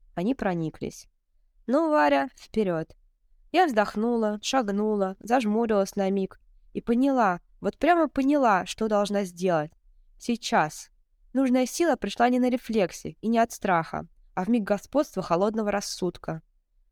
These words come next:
То, что не удавалось истеричке Барбаре, удалось Варе, привыкшей рассчитывать свои небольшие силы и действовать точно и аккуратно. Я протянула руку и выпустила талику силы. Не хаотически, не куда попало,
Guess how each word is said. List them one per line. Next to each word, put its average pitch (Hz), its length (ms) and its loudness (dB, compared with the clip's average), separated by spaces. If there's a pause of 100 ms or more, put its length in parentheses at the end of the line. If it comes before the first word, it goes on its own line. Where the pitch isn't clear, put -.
(180)
То, 247 260 2
что 226 180 -4
не 226 80 2
удавалось 233 500 2
истеричке 226 540 -4
Барбаре, 190 560 0 (100)
удалось 330 400 0
Варе, 165 460 -2 (280)
привыкшей 240 440 -2
рассчитывать 226 500 -2
свои 185 220 -2
небольшие 180 500 -2
силы 226 460 -2 (260)
и 185 60 -6
действовать 196 460 -4
точно 240 340 0
и 175 60 0
аккуратно. 170 680 -2 (600)
Я 240 100 0
протянула 277 500 0
руку 220 400 -4 (280)
и 208 60 -8
выпустила 240 460 -2
талику 214 380 -2
силы. 165 500 -8 (340)
Не 254 120 0
хаотически, - 840 0
не 254 120 -2
куда 277 260 2
попало, 160 560 -2